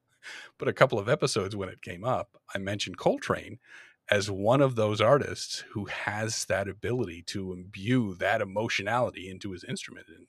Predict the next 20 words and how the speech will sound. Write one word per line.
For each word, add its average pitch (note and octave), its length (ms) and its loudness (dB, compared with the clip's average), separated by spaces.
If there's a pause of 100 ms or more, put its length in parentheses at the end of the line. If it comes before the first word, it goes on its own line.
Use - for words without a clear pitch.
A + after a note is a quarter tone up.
his G#2 100 -14
case, - 280 -12
a - 40 -14
saxophone. - 560 -12 (1000)
This C3 180 2
guy A2+ 200 8
referred D3+ 460 0
to G#2 160 2
it F2+ 80 0
as F2 200 -4
their E2+ 520 -6 (800)
A G#2 80 -2
Love F2+ 280 -2
Supreme. E3+ 540 -6 (300)
But B2 200 6 (240)
where C3+ 300 8
that D#3+ 180 6
analogy B2+ 460 4
fails E3 420 0
is F#2 460 -4